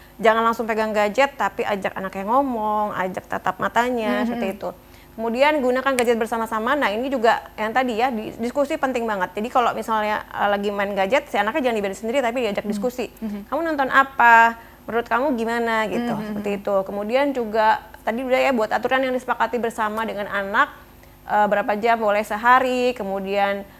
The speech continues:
Speaker 1: eh, channel apa aja yang boleh ditonton. Itu kalau bisa kita bikin, eh, kesepakatan ditulis. Nanti
Speaker 2: Hmm.
Speaker 1: kalau misalnya kita
Speaker 2: Jadwal
Speaker 1: lupa,
Speaker 2: pas lah
Speaker 1: ha-ha,
Speaker 2: gitu ya.
Speaker 1: nanti kita tinggal
Speaker 2: Hmm.
Speaker 1: ingetin, "Ini kamu melanggar ini nih, halo, ayo,
Speaker 2: Hmm.
Speaker 1: eh, berarti kamu, eh, apa namanya, konsekuensinya apa?"
Speaker 2: Jadi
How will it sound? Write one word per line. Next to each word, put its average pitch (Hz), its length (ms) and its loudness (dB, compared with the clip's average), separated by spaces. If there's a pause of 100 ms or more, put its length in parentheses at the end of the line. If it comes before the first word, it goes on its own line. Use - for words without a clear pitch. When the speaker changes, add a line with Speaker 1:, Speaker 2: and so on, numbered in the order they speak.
(180)
Speaker 1:
eh, 196 240 0
channel 202 240 -2
apa 190 240 2
aja 226 160 -2
yang 247 80 -2
boleh 233 160 0
ditonton. 233 400 0
Itu 311 320 -6
kalau 240 160 2
bisa 240 320 0 (120)
kita - 200 -4
bikin, 202 480 -4
eh, 190 480 0
kesepakatan 208 640 0
ditulis. 254 400 0
Nanti 226 240 -2
Speaker 2:
Hmm. 196 40 -2
Speaker 1:
kalau 196 120 2
misalnya 185 320 -8
kita 202 320 -2 (320)
Speaker 2:
Jadwal 220 720 6
Speaker 1:
lupa, - 160 -18 (160)
Speaker 2:
pas 226 220 -6 (100)
lah 220 80 -10
Speaker 1:
ha-ha, 226 160 -2
Speaker 2:
gitu 233 160 6
ya. 247 100 2
Speaker 1:
nanti 220 140 0
kita 277 160 2
tinggal 247 240 2
Speaker 2:
Hmm. 240 80 2
Speaker 1:
ingetin, 240 240 4
"Ini 285 80 0
kamu 262 240 0
melanggar 220 320 2
ini 233 160 2
nih, 254 320 2
halo, 214 320 6
ayo, 202 640 2
Speaker 2:
Hmm. - 80 -4
Speaker 1:
eh, 190 100 2
berarti 190 300 0
kamu, 214 260 0 (460)
eh, 202 400 4 (160)
apa - 160 0
namanya, 226 480 -2 (240)
konsekuensinya 214 640 -2
apa?" 220 320 12
Speaker 2:
Jadi 180 100 6